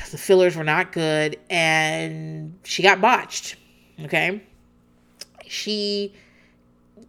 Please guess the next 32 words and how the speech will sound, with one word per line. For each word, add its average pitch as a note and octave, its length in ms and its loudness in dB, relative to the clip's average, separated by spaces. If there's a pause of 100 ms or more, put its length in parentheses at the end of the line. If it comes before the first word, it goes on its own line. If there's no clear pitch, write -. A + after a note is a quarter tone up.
(100)
it A3 140 10
looks B3+ 160 -2
like A#3 100 6
she A#3+ 160 0
has G3 200 2
scar A3 400 4
tissue G3 260 -4
'cause F#3 160 -2
her F3+ 100 0
face B3+ 560 -6
is G3+ 140 -4
so D3+ 200 -6
big - 480 -14 (480)
now. D3+ 220 -12 (100)
It A3 120 2
look, C4 160 2
she - 120 -6
looks F#4+ 160 6
like G4+ 180 0
a G#3+ 60 -4
Muppet. E3 260 -2
She - 80 -6
looks C4+ 120 0
like - 60 -8
she's C#4+ 100 -8
wearing C4+ 180 -4
a F#3+ 60 0
big F3 280 0
mask. - 560 -14 (300)
She - 160 -6
looks C4+ 240 -4
like G3+ 460 2